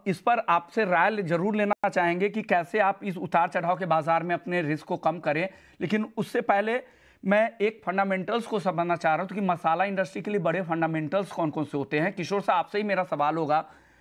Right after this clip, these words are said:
जो मसाला कारोबारी है, जो किसान है, उनको किन किन खबरों को, किन किन triggers points को, कौन कौन से fundamentals ऐसे हैं जो मसाला की कीमतों पर असर डालते हैं, वो बता दीजिए आप। किशोर साहब, आपसे मेरा सवाल था।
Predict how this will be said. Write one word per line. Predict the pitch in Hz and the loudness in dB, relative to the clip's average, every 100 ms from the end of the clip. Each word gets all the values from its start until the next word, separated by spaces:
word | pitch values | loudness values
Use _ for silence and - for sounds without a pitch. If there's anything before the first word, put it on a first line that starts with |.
| _ | _
जो | 165 | -2
मसाला | 175 165 165 175 | 0 0 0 0
कारोबारी | 208 185 185 160 156 190 | 2 2 2 2 0 0
है, | 165 175 190 _ _ _ _ - | 0 0 -2 _ _ _ _ -6
जो | 160 | -4
किसान | 156 165 185 180 202 | -2 -2 2 2 2
है, | 196 202 - _ - | 2 0 -2 _ -2
उनको | 190 220 | -2 0
किन | 226 220 208 | -2 0 0
किन | 202 269 | 0 -2
खबरों | - 170 180 | 0 -2 -2
को, | 175 170 | -2 -2
किन | 202 202 | -2 -4
किन | 247 233 | -2 -4
triggers | - 170 202 | -2 -2 -2
points | - 180 175 185 | -2 0 0 -2
को, | - 160 | -6 -6
कौन | - 196 185 | -2 0 0
कौन | 226 | -2
से | 226 | -4
fundamentals | 202 185 185 185 208 208 | -2 0 0 -2 -4 -2
ऐसे | 151 151 202 | 0 0 0
हैं | 190 143 - - _ _ | 0 0 -4 -10 _ _
जो | - 185 | -2 0
मसाला | 180 - 170 185 | 0 0 0 0
की | 220 | -4
कीमतों | 175 185 185 | -6 -4 -2
पर | 202 175 | 0 0
असर | 147 165 | 0 0
डालते | 143 147 139 | 0 0 -2
हैं, | 160 185 - - | -4 -4 -6 -8
वो | 160 214 | 0 2
बता | 214 180 131 | 2 0 -4
दीजिए | 107 98 | -6 -10
आप। | 82 80 _ _ _ _ _ _ _ _ _ _ _ _ _ _ _ _ _ _ _ _ _ _ _ _ _ _ _ _ _ _ _ _ _ _ _ _ _ _ _ | -12 -16 _ _ _ _ _ _ _ _ _ _ _ _ _ _ _ _ _ _ _ _ _ _ _ _ _ _ _ _ _ _ _ _ _ _ _ _ _ _ _
किशोर | 170 226 240 | -2 0 2
साहब, | 247 | 4
आपसे | 202 190 226 | 2 2 0
मेरा | 214 190 | 0 0
सवाल | 156 135 107 | 0 -2 -4
था। | 101 | -10